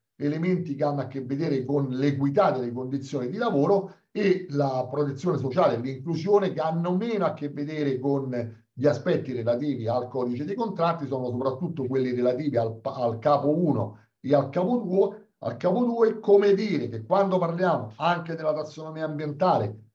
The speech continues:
delle condizioni, delle clausole di salvaguardia sociale, facciamo sempre riferimento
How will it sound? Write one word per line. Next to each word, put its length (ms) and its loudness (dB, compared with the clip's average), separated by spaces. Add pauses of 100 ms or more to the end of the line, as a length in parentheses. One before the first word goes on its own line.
delle 640 2
condizioni, 720 -2
delle 200 0
clausole 420 2
di 100 -4
salvaguardia 640 0
sociale, 380 2
facciamo 360 0
sempre 340 -4
riferimento 840 -6